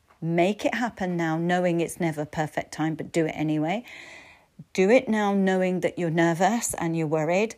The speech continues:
but do it anyway. They are natural emotions. So override those and don't let those or you be the obstacle, because that's basically what's in the way. It's, it's ourselves in our own way. It's our own thoughts.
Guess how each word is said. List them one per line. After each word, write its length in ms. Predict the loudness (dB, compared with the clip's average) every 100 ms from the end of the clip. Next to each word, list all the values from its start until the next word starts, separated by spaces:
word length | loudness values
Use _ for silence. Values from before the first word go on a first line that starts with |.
| _ -6
but 160 | -4
do 180 | 0 0
it 80 | 0
anyway. 520 | -4 -2 -2 -4 -8 -12 _ -20 -12
They 140 | -4 -2
are 100 | 0
natural 680 | 0 0 -2 -4 -8 -6 -2
emotions. 840 | 0 0 -2 -6 -8 -8 -10 -10 _ _ -20 -20 _ _ _ _ -4
So 320 | 4 4 4 -2
override 760 | 0 2 2 0 0 0 0 -2
those 260 | -4 -4
and 160 | -6 -2
don't 300 | 0 0 -2
let 240 | -2 -4 -6
those 680 | 0 2 4 2 -2 -4 -8 -14 -14
or 180 | -4 -2
you 560 | 2 2 2 0 -4 -6
be 180 | -4 -2
the 180 | -2
obstacle, 500 | -2 -4 -10 -12 -10
because 280 | -10 -6 -4
that's 140 | -4 -6
basically 500 | -2 0 -2 -6 -6
what's 240 | -6 -6
in 140 | -4
the 80 | -4
way. 260 | -4 -6 -6
It's, 300 | -10 -8 -10 -12 -18 -16 -10
it's 240 | -8 -4
ourselves 760 | -2 -2 0 2 2 2 -4
in 140 | -4 -4
our 180 | -2 -2
own 240 | -4 -4
way. 200 | -4 -4
It's 200 | -6 -6
our 160 | -4 -2
own 160 | -2
thoughts. 640 | -4 -2 2 2 0 -6